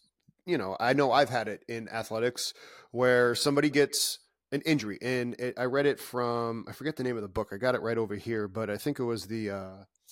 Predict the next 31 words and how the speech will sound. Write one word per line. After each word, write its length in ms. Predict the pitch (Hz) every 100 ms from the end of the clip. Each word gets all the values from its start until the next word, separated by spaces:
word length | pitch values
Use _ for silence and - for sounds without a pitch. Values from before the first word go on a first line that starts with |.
| - _ _ _ _ -
the 160 | 131
rehab 560 | 107 147 151 139 127 120
perfor-, 360 | 131 - 123
I, 280 | - 107 101
I 40 | 104
don't 120 | 73
know. 120 | - -
I'm 100 | 120
not 240 | 120 107
gonna 160 | - 101
dive 300 | 90 101 98
into 160 | 104 101
that, 220 | 107 98
but 100 | 127
it 100 | 120
talked 240 | 151 160
about 200 | 127 131
the 60 | -
fact 280 | - 123 -
that 140 | 113
there 100 | 123
can 160 | 127 131
be 100 | 143
a 100 | 113
lot 340 | 101 107 135
of 140 | 139
pain 400 | - 127 131 180 -
and 100 | 123
a 60 | 113
little 320 | 107 139 139
injury 500 | 156 156 110 101 107